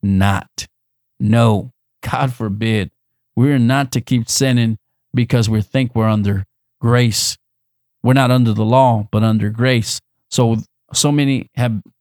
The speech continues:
said, "Well, this grace revolution says we once saved, always saved, no need to repent. We're covered under the blood from the past, present, and future." I'm gonna talk about that later in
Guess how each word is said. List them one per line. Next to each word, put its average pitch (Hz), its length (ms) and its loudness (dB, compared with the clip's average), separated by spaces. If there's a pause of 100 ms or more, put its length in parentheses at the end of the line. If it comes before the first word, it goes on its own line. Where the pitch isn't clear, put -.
(360)
said, 135 260 -2
"Well, 117 200 0
this 120 180 0
grace 135 300 -2
revolution 131 640 0
says 117 300 -4
we 107 260 -2 (260)
once 131 260 -2
saved, 139 360 0
always 139 440 0
saved, 147 380 -2
no 127 140 2
need 127 320 2
to 107 320 -2 (560)
repent. 143 600 0 (580)
We're 120 160 2
covered 131 320 0
under 113 200 2
the 104 120 -2
blood 123 440 0 (800)
from 113 140 2
the 104 60 0
past, 117 420 0 (360)
present, 107 440 0 (280)
and 101 200 2
future." 123 500 -2 (1040)
I'm 117 120 -2
gonna 143 140 -2
talk 117 220 2
about 110 300 0
that 117 180 0
later 123 360 -2
in 107 260 0